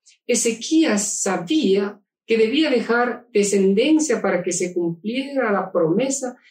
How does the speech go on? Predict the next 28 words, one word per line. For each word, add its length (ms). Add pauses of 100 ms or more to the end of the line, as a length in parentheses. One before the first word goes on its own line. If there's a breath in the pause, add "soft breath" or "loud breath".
(200 soft breath)
que 140
Dios 380
le 80
había 260
hecho 520
a 120
David, 340 (1040)
que 220
de 120
su 200
linaje 640 (120)
se 200
sentaría 920 (340)
el 160
que 360
reinara 580
para 160
siempre, 600 (920)
Jesús. 840 (580)
Por 160
eso 180
está 640 (180)
en 160
la 160
cronología 600
incluso 480
de 120
Mateo. 400